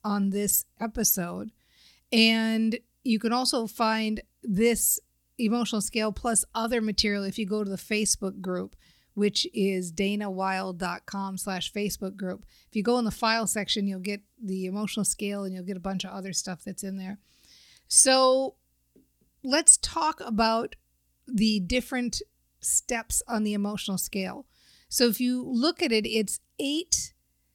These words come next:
different distinct emotions. And it's not all the emotions, obviously, in the human experience, but I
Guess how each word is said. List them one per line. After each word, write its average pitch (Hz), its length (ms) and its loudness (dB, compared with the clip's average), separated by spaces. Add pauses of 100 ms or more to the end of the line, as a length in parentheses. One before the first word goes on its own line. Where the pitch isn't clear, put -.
(500)
different 254 640 0 (180)
distinct 226 760 2 (100)
emotions. 214 880 -2 (240)
And 214 320 2
it's 214 320 0
not 262 260 0
all 214 300 0
the 226 140 0
emotions, 214 500 -2
obviously, 208 480 -4
in 202 120 -4
the 202 60 -4
human 208 320 -4
experience, 202 640 -4
but 214 320 -2
I 214 320 -2